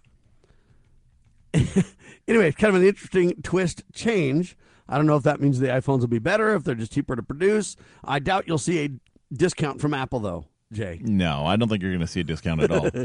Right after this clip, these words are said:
Speaker 1: <laughs>
Speaker 2: I think they're just trying to, um, diversify where they're at. They're probably getting, uh, some good deals, uh, there in both China and India have a, a huge labor market, and they're just,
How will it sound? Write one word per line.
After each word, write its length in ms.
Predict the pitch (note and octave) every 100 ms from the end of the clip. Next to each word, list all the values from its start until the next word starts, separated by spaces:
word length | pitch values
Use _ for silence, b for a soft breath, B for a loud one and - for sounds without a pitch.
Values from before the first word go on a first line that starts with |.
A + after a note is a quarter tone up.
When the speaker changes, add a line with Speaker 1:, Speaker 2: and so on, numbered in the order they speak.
| -
Speaker 1:
<laughs> 240 | - -
Speaker 2:
I 120 | C#3
think 140 | F3+ D#3+
they're 140 | C3
just 180 | A2+ G2+
trying 320 | A#2+ A2 G2+
to, 440 | F2+ G#2 F#2+ E2+ -
um, 480 | F2 E2+ D#2 D2+ D2 -
diversify 640 | A2 F#2+ G2+ G2+ F2+ F#2
where 200 | F2+ F#2
they're 180 | F2 E2+
at. 260 | F2+ F2+
They're 100 | F2+
probably 380 | F2 F#2 F2+ F#2
getting, 420 | F2 F2+ F2+ F#2 -
uh, 360 | F2 E2+ D#2+ D2
some 420 | - F#2 F2 D#2 - -
good 200 | A2 F2+
deals, 480 | G2 G#2+ G#2 F#2+ b b b b -
uh, 160 | F2
there 240 | F#2 G#2 G2+
in 540 | F2+ F#2+ F#2 F2+ - F#2+
both 180 | A2 -
China 260 | C#3 E3+
and 140 | G2 G#2
India 260 | G#2 F#2+
have 180 | F2+ F2
a, 280 | E2+ E2 D#2+ -
a 120 | -
huge 340 | E2+ A#2+ A2+ F2+
labor 340 | F#2+ F#2+ F#2
market, 460 | F2+ F#2 G2+ F#2+ -
and 420 | F2+ E2 D#2+ D2+ b b b _ -
they're 120 | F#2+
just, 260 | E2 D2+